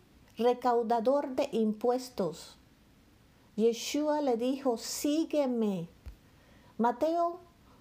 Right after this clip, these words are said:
pudo haber elegido quedarse en su propio mundo de maldad y pecado y decir que no,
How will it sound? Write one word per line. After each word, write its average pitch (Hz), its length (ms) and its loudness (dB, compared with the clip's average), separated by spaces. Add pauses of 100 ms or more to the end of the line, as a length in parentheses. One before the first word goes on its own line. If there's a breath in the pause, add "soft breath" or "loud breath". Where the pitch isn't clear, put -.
pudo 349 220 2
haber 339 260 2
elegido 277 500 0
quedarse 254 580 0
en 240 140 2
su 220 220 -4
propio 294 480 -2
mundo 262 460 2
de 226 100 0
maldad 208 520 0
y 254 100 -2
pecado 196 600 -2 (540 loud breath)
y 226 140 4
decir 294 640 0
que 247 180 2
no, 254 600 0